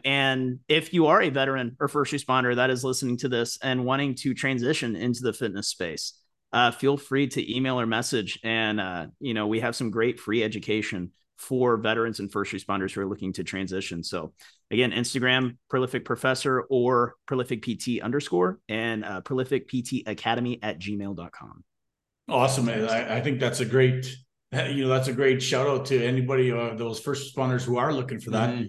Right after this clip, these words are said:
Speaker 2: You know, I could, Isaac would be a, a great mentor to anybody. I think that, uh, I, I definitely see, you know, high value. Like, this is, this has been great, Isaac. Thank you.
Speaker 1: I appreciate it. Thank you.
Speaker 2: Uh, we appreciate you. Thanks. Thanks for being on the, on the Hive Nation podcast.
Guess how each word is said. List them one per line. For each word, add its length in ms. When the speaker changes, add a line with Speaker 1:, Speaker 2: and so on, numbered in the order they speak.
Speaker 2:
You 100
know, 120
I 140
could, 280
Isaac 340
would 140
be 240
a, 240
a 60
great 260
mentor 340
to 100
anybody. 440
I 40
think 220
that, 320
uh, 240
I, 300
I 40
definitely 360
see, 440
you 80
know, 120
high 160
value. 440
Like, 160
this 200
is, 400
this 160
has 100
been 160
great, 380
Isaac. 340
Thank 260
you. 140
Speaker 1:
I 60
appreciate 480
it. 140
Thank 240
you. 220
Speaker 2:
Uh, 220
we 160
appreciate 440
you. 180
Thanks. 400
Thanks 200
for 140
being 160
on 200
the, 280
on 120
the 60
Hive 240
Nation 300
podcast. 460